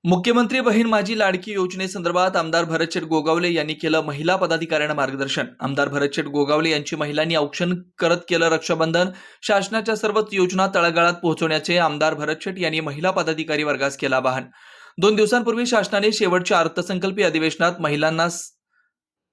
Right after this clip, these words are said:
महिलांसाठी भरभरून दिलं. वीस वर्षापुढील आणि साठ वर्ष वयापर्यंत वयोमर्यादा असणाऱ्या महिलांसाठी मुख्यमंत्री बहीण माझी लाडकी योजना जाहीर केल्या.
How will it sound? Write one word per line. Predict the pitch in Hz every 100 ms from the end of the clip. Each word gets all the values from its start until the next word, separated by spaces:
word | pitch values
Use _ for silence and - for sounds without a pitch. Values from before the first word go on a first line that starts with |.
| _
महिलांसाठी | 160 180 240 233 202 214
भरभरून | 185 175 185 156
दिलं. | 123 - _ _ _ _ _ _ _ _ -
वीस | 196 196
वर्षापुढील | 214 185 214 196 214 208
आणि | 196
साठ | 190 185
वर्ष | 190 180 202
वयापर्यंत | 170 165 165 170 165
वयोमर्यादा | 175 151 160 170 180 196
असणाऱ्या | 175 170 175
महिलांसाठी | 170 147 151 151 151 170
मुख्यमंत्री | 151 156 147 151 185 190 - - -
बहीण | 151 196
माझी | 233 196 180
लाडकी | 170 151 160
योजना | 147 139 156
जाहीर | 156 135 139
केल्या. | 160 165